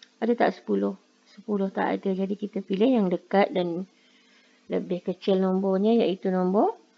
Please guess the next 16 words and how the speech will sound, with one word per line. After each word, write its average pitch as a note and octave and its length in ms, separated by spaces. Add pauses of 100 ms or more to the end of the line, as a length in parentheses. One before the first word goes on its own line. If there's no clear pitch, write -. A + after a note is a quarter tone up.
(180)
lapan. E3+ 960 (160)
Okey, F#3 640 (160)
sekali F3 320
kita - 240
garis. G3 560 (880)
Atas A3 720
nombor G#3 560 (640)
dua. F#3 800 (400)
Bawah F#3 640
nombor G3+ 480 (880)
lapan. E3+ 800 (2750)
Kita C4+ 240
tolakkan. F#3 640 (960)
Sepuluh G3 480
tolak F#3 240
lapan. F#3+ 400